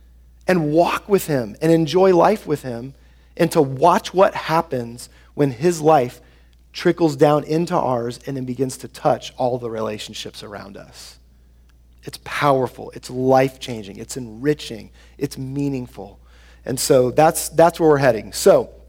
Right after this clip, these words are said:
we're just gonna cover two basic things this morning. I'm gonna give five to ten minutes to each of these. Then I'm gonna give you a little bit of an overview of where we're heading in the series, and then we'll wrap things up this morning. So number one,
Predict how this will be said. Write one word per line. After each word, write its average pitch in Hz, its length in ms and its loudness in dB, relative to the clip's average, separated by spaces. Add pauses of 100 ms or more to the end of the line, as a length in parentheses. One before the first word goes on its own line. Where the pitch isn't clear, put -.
(520)
we're 160 140 4
just 220 220 2
gonna 220 180 6
cover 180 400 2
two 196 360 -4
basic 156 520 2
things 156 380 -2
this 175 200 -6
morning. 185 360 0
I'm - 420 -12
gonna 147 140 6
give 147 240 6
five 147 320 4
to 156 80 -4
ten 160 200 -2
minutes 151 280 -2
to - 180 -12
each 151 180 -6
of 165 120 -6
these. 202 420 -6 (460)
Then 170 480 4
I'm 160 160 4
gonna 156 140 6
give 160 180 4
you 165 100 6
a - 20 2
little 156 120 6
bit 151 160 6
of 151 60 0
an - 60 -12
overview 135 440 2
of 123 80 -2
where 131 100 0
we're 120 120 -2
heading 131 360 0
in 120 80 -10
the 113 80 -12
series, 113 640 -10 (260)
and 131 160 -8
then 120 80 -6
we'll 113 120 -8
wrap 113 240 -2
things 107 280 -14
up 107 160 -8
this 110 200 -16
morning. 101 260 -16
So - 160 -6
number 196 480 6
one, 143 480 4